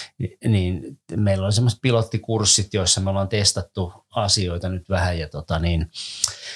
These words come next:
niin, niin pyritty ehkä, niin kuin, äh, sellaisella sa-, ko-, kehittämään ja kouluttamaan semmoista y-, ydinryhmää nyt aluksi, joka saisi sitten, jo-, jolla olisi ehkä semmoinen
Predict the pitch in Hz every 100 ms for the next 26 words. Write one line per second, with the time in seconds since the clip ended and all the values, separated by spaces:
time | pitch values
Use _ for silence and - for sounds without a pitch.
0 | - - 98 90 87 87 92 - 120 -
1 | _ - 123 139 147 143 156 151 - 139
2 | 135 139 135 - _ _ - 120 117 113
3 | 123 120 117 113 113 120 - 143 135 127
4 | - 143 135 135 104 98 98 - 156 160
5 | - 120 110 110 104 104 104 98 101 -
6 | 131 117 - 98 95 98 104 101 92 95
7 | 95 127 123 - 214 - - - - _
8 | 127 117 110 98 92 92 92 90 98 95
9 | - 90 85 - 85 85 - 87 - 85
10 | - - 104 92 - 104 101 117 131 107
11 | 117 98 - 98 98 95 90 87 82